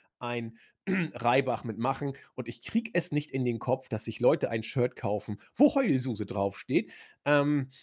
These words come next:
äh, gut, es ist, doch, ich kann's mir sogar unter vielen Facetten cool vorstellen, aber nicht, wenn Cody Rhodes draufsteht. Aber das ist eine andere Geschichte. So, ähm, und das war eigentlich ganz interessant. Dann hat Rocky gesagt, "Okay, Cody, schöne Geschichte das,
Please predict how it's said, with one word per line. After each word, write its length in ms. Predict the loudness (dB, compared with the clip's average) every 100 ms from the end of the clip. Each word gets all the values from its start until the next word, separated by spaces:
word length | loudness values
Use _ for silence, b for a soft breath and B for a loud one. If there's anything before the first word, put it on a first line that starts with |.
| B _ _
äh, 280 | 0 2 2
gut, 180 | 0 -2
es 140 | -2
ist, 320 | -4 -6 -4
doch, 120 | -4 -2
ich 120 | -2
kann's 340 | 0 0 -2
mir 60 | -2
sogar 280 | 0 0 -2
unter 140 | -4
vielen 440 | 0 6 6 6 -2 _
Facetten 460 | -12 -6 -6 -6 -8 2
cool 160 | 4
vorstellen, 600 | 4 0 -4 -4 -4 -6
aber 120 | -2 -4
nicht, 120 | -2
wenn 100 | -2
Cody 220 | -2 0
Rhodes 280 | 2 0 0
draufsteht. 400 | -6 -10 -10 -8
Aber 120 | -4
das 80 | 0
ist 60 | 2
eine 100 | 2
andere 220 | 2 0
Geschichte. 380 | -2 -4 -8 -12 B B B 4
So, 300 | 8 8 B B B
ähm, 520 | -4 -2 -2 -2 -6 -12 _ _ _ _ _ 0
und 100 | 2
das 180 | 0 -2
war 80 |
eigentlich 160 | -2 0
ganz 160 | 0 -2
interessant. 600 | -4 -4 0 0 0 B B
Dann 180 | -2 0
hat 160 | 0 0
Rocky 300 | -2 -2 -2
gesagt, 480 | -2 0 -2 -2 -2
"Okay, 320 | 0 2 2
Cody, 420 | 0 -6 -6 -10 _ _
schöne 300 | 0 2 4
Geschichte 480 | 2 4 2 2 -2
das, 420 | 0 0 -4 -6